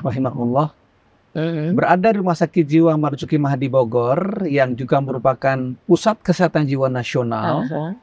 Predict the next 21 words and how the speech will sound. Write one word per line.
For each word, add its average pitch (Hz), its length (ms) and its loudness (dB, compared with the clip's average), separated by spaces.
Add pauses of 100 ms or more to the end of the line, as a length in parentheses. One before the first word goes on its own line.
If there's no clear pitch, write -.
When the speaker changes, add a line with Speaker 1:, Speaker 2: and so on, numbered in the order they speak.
(360)
Speaker 1:
tentu 226 840 2
memberikan 165 640 4
sebuah 156 560 0
peran 165 340 2
yang 151 220 2
memang 135 400 0
harus 139 320 0
memberikan 151 640 0 (300)
layanan 147 520 2
yang 143 300 0
komprehensif. 139 1120 -2
Speaker 2:
Masya 135 340 0
Allah. 117 400 -2
Speaker 1:
Dulu 208 400 4
kalau 156 280 0
orang 190 280 2
mungkin 170 800 0 (540)
terbayang 160 420 4
rumah 160 160 -2
sakit 160 240 0
jiwa, 185 480 0